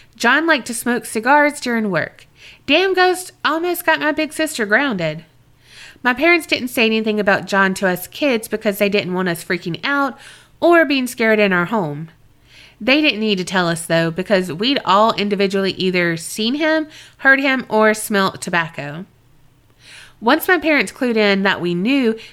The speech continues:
they sat us down and they told us, "John was a policeman who passed away. He's good and he looks after us when Dad is working."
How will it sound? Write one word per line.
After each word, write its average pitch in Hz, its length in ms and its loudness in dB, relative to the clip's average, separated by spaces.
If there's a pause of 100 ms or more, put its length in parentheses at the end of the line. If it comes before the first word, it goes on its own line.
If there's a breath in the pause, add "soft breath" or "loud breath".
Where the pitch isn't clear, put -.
they 202 120 2
sat 240 220 0
us 320 160 0
down 208 300 2
and 180 180 -2
they 190 80 0
told 190 240 0
us, 190 200 -2 (100)
"John 214 260 0
was 269 160 -4
a 330 40 -2
policeman 208 640 -2
who 185 220 0
passed 170 380 -4
away. 151 400 -2 (280 loud breath)
He's 220 300 -4
good 233 440 2
and 196 200 -2
he 202 80 -6
looks 220 260 -4
after 208 300 0
us 202 260 2
when 190 200 -4
Dad 170 200 0
is 165 160 -6
working." 156 540 -8